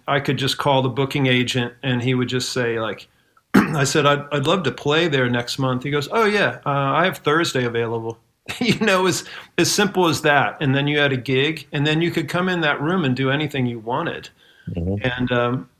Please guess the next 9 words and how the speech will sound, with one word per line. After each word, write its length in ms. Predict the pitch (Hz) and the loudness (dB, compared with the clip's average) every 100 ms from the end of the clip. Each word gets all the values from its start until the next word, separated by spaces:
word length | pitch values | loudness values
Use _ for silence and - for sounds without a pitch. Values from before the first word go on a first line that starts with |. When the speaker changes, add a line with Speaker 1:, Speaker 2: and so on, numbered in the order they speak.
| _ | _
Speaker 1:
when 340 | 185 143 165 160 | -8 0 2 4
that 220 | 175 180 | 2 0
place 300 | - 170 151 | 0 0 -2
closed, 520 | - 156 160 170 143 139 | 0 2 2 2 0 -2
it 80 | |
was 200 | 135 139 | -2 -2
like, 260 | 131 135 - _ _ - | -2 -4 -6 _ _ -4
for 160 | 151 131 | 0 2
me, 560 | 139 151 143 120 113 | 4 2 2 0 -4